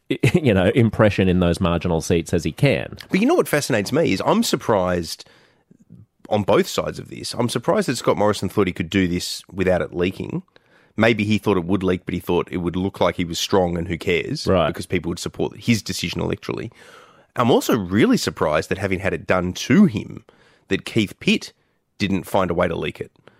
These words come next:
Speaker 2: Because I would have,
Speaker 1: Mm.
Speaker 2: now, you know, I can only assume that he didn't want to lose his ministry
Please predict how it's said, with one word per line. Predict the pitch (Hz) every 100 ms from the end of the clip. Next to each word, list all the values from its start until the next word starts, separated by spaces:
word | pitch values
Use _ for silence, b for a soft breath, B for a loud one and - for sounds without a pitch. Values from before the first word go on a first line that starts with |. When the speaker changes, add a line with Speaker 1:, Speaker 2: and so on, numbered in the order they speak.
| b _
Speaker 2:
Because | 98 127 104 87
I | 117
would | 117 208
have, | 160 120
Speaker 1:
Mm. |
Speaker 2:
now, | 120 107 95 58
you | 107
know, | 80 82
I |
can | 104 107 -
only | 156 240 208 127
assume | 95 - 92
that | 87
he | 87
didn't | 87 85
want | 85
to | 85
lose | 90 80
his | 80
ministry | 87 117 131 - - -